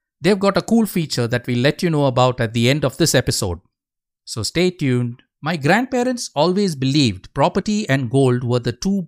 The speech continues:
best and only investments one needed to possess. Haven't we heard this many a time, especially from senior people who have disposable income but keep buying more properties?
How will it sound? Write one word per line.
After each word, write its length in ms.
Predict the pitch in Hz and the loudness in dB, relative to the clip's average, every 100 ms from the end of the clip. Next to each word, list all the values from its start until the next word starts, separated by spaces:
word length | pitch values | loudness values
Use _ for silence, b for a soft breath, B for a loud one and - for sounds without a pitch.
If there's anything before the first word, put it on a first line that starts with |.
| - | -2
best 360 | 175 185 - - | 0 2 -2 -4
and 220 | 127 123 | -6 -4
only 460 | 131 185 208 208 185 | 0 0 0 -4 -4
investments 760 | 135 139 143 - 135 139 - 110 | -4 -2 -4 -4 -4 -4 -8 -6
one 280 | 117 156 | -4 -4
needed 380 | 143 120 113 110 | -2 -2 -4 -8
to 80 | 113 | -14
possess. 640 | 120 110 127 - - - _ _ _ _ - | -10 -4 -4 -4 -10 -12 _ _ _ _ -6
Haven't 280 | 233 247 | -4 -4
we 80 | 247 | -2
heard 280 | 156 190 180 | 2 0 0
this 240 | 151 139 | -4 -4
many 480 | 120 135 175 175 214 127 | -4 -2 -2 -2 -4 -8
a 80 | |
time, 480 | - 135 120 120 117 | -6 -2 -2 -2 -6
especially 640 | 127 - 175 139 190 185 185 | -6 -6 -4 -4 -4 -4 -4
from 240 | 147 123 | -4 -4
senior 400 | - 165 170 185 | -4 -4 -2 -4
people 480 | 180 123 123 107 120 b b b - | -4 -8 -6 -8 -8 b b b -12
who 200 | 131 110 | -10 -8
have 260 | - 120 - | -4 -6 -6
disposable 760 | 113 - - 147 151 147 151 | -12 -10 -6 -4 -4 -6 -6
income 580 | 127 131 127 131 131 135 b b - | -4 -4 -2 -4 -4 -10 b b -8
but 240 | 131 - | -8 -6
keep 320 | 208 220 - | -4 -4 -2
buying 240 | 135 135 123 | -2 0 0
more 260 | 113 135 | 0 -2
properties? 840 | 135 127 113 127 165 214 254 - | -4 -4 -4 -6 -6 -8 -8 -10